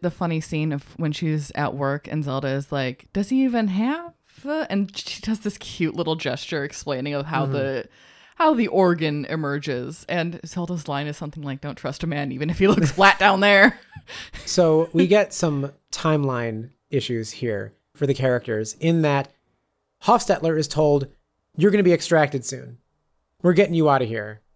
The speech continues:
Speaker 2: Your, your, your reason for this mission is gone. So we're letting you out." And he is very suspicious. When his handlers come to his apartment, he thinks he might be about to be killed there. So he's nervous.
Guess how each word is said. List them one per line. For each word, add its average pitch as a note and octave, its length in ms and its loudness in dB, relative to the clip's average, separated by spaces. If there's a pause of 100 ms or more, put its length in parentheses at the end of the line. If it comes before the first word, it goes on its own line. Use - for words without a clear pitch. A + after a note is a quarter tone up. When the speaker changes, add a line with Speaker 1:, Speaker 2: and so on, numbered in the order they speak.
(600)
Speaker 2:
Your, E3+ 360 6
your, D#3+ 280 2
your D#3 140 0
reason G3+ 300 4
for F#3 100 2
this D#3+ 140 0
mission D#3+ 280 2
is C#3 120 0
gone. A#2+ 460 2 (520)
So B2+ 580 4
we're E3 140 6
letting D#3+ 160 0
you C#3+ 120 2
out." A#2+ 160 0
And C3+ 80 -6
he F3+ 160 4
is C#3+ 100 2
very D3+ 200 6
suspicious. C3 540 -2 (220)
When D3+ 140 0
his D3 120 0
handlers D#3+ 440 2
come C#3+ 160 -2
to B2+ 40 -2
his B2+ 100 -2
apartment, D#3 480 0
he C#3+ 160 -8
thinks C#3+ 240 -4
he C#3 80 -2
might C3+ 240 0
be B2 260 -4
about C3+ 240 0
to B2 40 -6
be B2 100 -4
killed C3+ 460 -4
there. D3 500 4 (320)
So D#3+ 140 2
he's D#3 280 2
nervous. C3 480 2